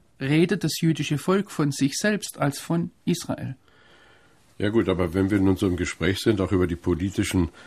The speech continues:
Speaker 2: äh, Entwicklungen sprechen oder wie in der letzten Sendung da über die Räumung vom Gazastreifen und Nordsamaria, bleibt's ja gar nicht aus, dass wir auch politische Dimensionen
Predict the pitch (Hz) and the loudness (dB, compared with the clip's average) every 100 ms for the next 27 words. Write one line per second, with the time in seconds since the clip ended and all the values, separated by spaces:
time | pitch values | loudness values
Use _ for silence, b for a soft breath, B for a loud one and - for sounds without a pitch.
0 | B B B 92 90 87 87 104 123 110 | B B B -2 0 -2 0 0 4 4
1 | 95 - 101 110 92 76 82 80 78 90 | 2 0 0 2 2 0 0 0 2 0
2 | - - 92 90 90 87 82 82 73 78 | 0 -2 0 4 4 4 2 0 0 0
3 | 73 76 82 87 80 - 73 73 90 104 | -2 0 0 0 0 -4 -2 0 0 -2
4 | - - 87 - 95 71 80 73 82 69 | -4 -2 -4 -2 -2 0 -2 -2 -4 -4
5 | 69 87 95 98 78 82 78 - 85 87 | -2 -2 0 0 0 -2 -2 -4 -4 -2
6 | 82 85 - 104 135 - 104 - 90 85 | -2 -2 -4 -2 -2 -2 -6 -4 -6 -6
7 | - 95 85 80 78 76 71 69 69 65 | -4 -4 -2 -6 -10 -12 -10 -6 -4 -4
8 | 67 64 62 55 | -6 -6 -6 -8